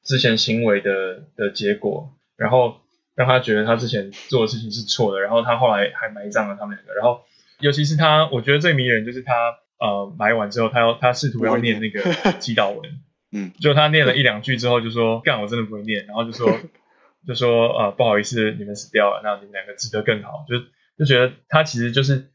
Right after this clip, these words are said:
Speaker 1: 整个心境都不太一样。
Speaker 2: 没错，虽然他不太会表达，但是大家都可以感受得到他的变化，
Speaker 1: 嗯哼。
Speaker 2: 心里面的变化。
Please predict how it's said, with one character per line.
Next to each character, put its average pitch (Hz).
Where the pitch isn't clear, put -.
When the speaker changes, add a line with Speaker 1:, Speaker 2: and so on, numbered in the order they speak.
Speaker 1:
整 113
个 110
心 127
境 123
都 120
不 107
太 110
一 95
样。 98
Speaker 2:
没 95
错， 95
虽 165
然 147
他 151
不 131
太 135
会 135
表 95
达， 92
但 107
是 107
大 120
家 120
都 113
可 117
以 110
感 87
受 107
得 95
到 92
他 92
的 82
变 90
化， -
Speaker 1:
嗯 156
哼。 -
Speaker 2:
心 104
里 90
面 90
的 -
变 87
化。 -